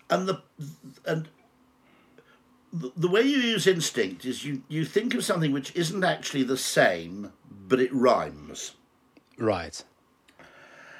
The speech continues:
Speaker 1: And there's an example where, um, a famous example which we'd done, which is that, uh, if you, i-, if you, if you say maximum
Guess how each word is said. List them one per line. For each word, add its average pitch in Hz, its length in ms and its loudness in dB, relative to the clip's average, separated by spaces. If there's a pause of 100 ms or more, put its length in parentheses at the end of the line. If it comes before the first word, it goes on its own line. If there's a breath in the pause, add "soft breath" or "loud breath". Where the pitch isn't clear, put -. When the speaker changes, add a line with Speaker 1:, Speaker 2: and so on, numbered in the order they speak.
(180 loud breath)
Speaker 1:
And 165 240 8
there's 185 260 4
an 196 120 -8
example 156 1120 -4
where, 123 840 8 (380)
um, 120 460 4 (600 soft breath)
a 151 60 0
famous 196 360 8
example 107 460 -2
which 107 200 -8
we'd 135 240 2
done, 101 420 0
which 117 280 -8
is 117 240 -8
that, 113 220 0 (480 loud breath)
uh, 110 260 6
if 147 180 -4
you, 156 260 -2
i-, 156 160 -4
if 160 220 -4
you, 175 120 -8 (100)
if - 180 -4
you 165 100 -4
say 143 240 2
maximum 120 760 -2